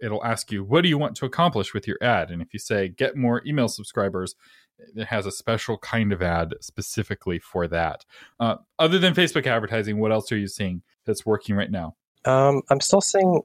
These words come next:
Speaker 2: a lot of authors are still having success with cross promotions and newsletter swaps. So a newsletter swap would be, for example, if you have a free book on BookFunnel or a similar kind of site, and, uh, that requires an email address, and in order to, uh,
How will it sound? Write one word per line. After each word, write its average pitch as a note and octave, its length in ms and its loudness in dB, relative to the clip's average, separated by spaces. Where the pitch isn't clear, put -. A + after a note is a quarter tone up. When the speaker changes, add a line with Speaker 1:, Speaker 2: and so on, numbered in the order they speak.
Speaker 2:
a C3 60 6
lot C3 240 8
of C#3 80 4
authors B2+ 380 6
are A#2 40 0
still A#2+ 180 6
having A#2+ 140 4
success A2 440 4
with G#2+ 180 2
cross G#2+ 280 4
promotions A2 640 4
and G2+ 80 -2
newsletter G#2+ 360 4
swaps. - 580 2
So G#2+ 220 4
a G#2 60 8
newsletter A#2 400 6
swap G#2+ 480 6
would G#2+ 160 0
be, G#2 280 0
for G#2+ 180 -2
example, G#2 440 2
if - 260 0
you G#2+ 380 2
have G#2 160 2
a G#2 60 -2
free A2+ 240 2
book G#2+ 240 4
on G2+ 140 6
BookFunnel G#2+ 540 6
or G2+ 400 4
a - 260 4
similar A2+ 360 0
kind A#2 180 2
of A2 80 0
site, A2 360 6
and, G2+ 460 6
uh, G2 360 6
that G#2 100 8
requires G#2+ 420 6
an G2 80 2
email A2 560 6
address, A2 380 4
and G#2+ 100 2
in G2+ 100 -2
order G#2 180 6
to, - 380 0
uh, - 240 6